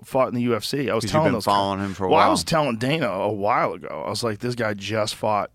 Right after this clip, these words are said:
Speaker 1: He just fought M M A. Like, he's, he's,
Speaker 2: I remember
Speaker 1: he's
Speaker 2: watching
Speaker 1: trying to make
Speaker 2: Izzy
Speaker 1: his
Speaker 2: back
Speaker 1: way."
Speaker 2: when he was still kickboxing. So
Speaker 1: Mm-hmm.
Speaker 2: when that debut came up, I, I, I was excited about that. A friend of mine had
Speaker 1: Yes.
Speaker 2: been telling me about him for a while. He's like, "You gotta watch this guy, Style
Speaker 1: Oh,
Speaker 2: Bender."
Speaker 1: yeah. Oh, yeah.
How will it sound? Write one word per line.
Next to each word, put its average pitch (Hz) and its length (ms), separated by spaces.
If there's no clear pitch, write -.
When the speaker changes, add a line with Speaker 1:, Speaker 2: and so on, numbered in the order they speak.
Speaker 1:
He 120 140
just 117 220
fought 113 220
M 104 100
M 101 140
A. 95 180
Like, 90 140
he's, 104 200
he's, 113 160
Speaker 2:
I 104 40
remember 135 220
Speaker 1:
he's 110 60
Speaker 2:
watching 104 220
Speaker 1:
trying 117 120
to 135 40
make 156 80
Speaker 2:
Izzy - 120
Speaker 1:
his 107 80
Speaker 2:
back 101 180
Speaker 1:
way." 110 80
Speaker 2:
when 98 120
he 98 140
was 87 160
still - 540
kickboxing. 87 680
So 147 80
Speaker 1:
Mm-hmm. 165 100
Speaker 2:
when 87 80
that 117 200
debut 92 380
came 82 260
up, 80 220
I, 85 140
I, 85 120
I 85 240
was 78 140
excited 87 340
about 78 240
that. 80 220
A - 20
friend 117 260
of 160 100
mine 98 180
had 156 140
Speaker 1:
Yes. - 80
Speaker 2:
been 85 80
telling 90 240
me 87 80
about 82 240
him 85 140
for 82 120
a 85 60
while. 85 300
He's - 160
like, - 100
"You - 40
gotta 104 120
watch - 200
this - 100
guy, 62 140
Style 90 320
Speaker 1:
Oh, 123 100
Speaker 2:
Bender." 90 360
Speaker 1:
yeah. - 60
Oh, 120 140
yeah. 85 340